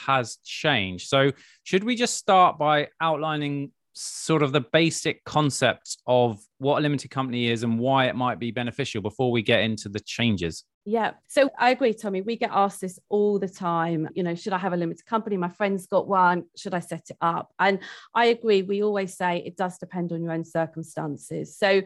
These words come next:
Speaker 2: obviously, I think a lot of people know that as a self-employed person, they pay forty percent tax. And so what they hear is they go, "Oh, well, a company, I'd only pay nineteen percent tax. I'm gonna save all this money." But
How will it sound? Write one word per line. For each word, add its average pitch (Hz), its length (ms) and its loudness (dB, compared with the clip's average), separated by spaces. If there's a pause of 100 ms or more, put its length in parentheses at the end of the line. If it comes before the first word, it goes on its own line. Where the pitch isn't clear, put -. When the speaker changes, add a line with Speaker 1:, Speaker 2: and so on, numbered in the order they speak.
(140)
Speaker 2:
obviously, 277 380 2
I 247 80 2
think 247 200 -4
a 240 60 -2
lot 233 420 0
of 233 180 -6
people 202 840 2 (300)
know 190 460 4
that 180 300 0 (220)
as 180 380 2
a - 60 -18
self-employed 180 540 -4
person, 170 400 -2
they 180 120 -4
pay 175 220 -6
forty 170 360 -10
percent 160 420 -8
tax. - 580 -12
And 208 140 4
so 247 120 4
what 254 240 2
they 226 180 2
hear 214 500 0
is 180 80 -4
they 196 100 -6
go, 226 180 0
"Oh, 247 120 4
well, 196 140 -2
a 196 40 -6
company, 254 480 -4
I'd 180 160 0
only 196 160 -2
pay 185 200 -12
nineteen 190 460 -4
percent 175 400 -8
tax. - 360 -4 (280)
I'm 196 120 0
gonna 190 180 2
save 180 320 -2
all 175 140 0
this 175 240 -6
money." 165 500 -2
But 190 220 2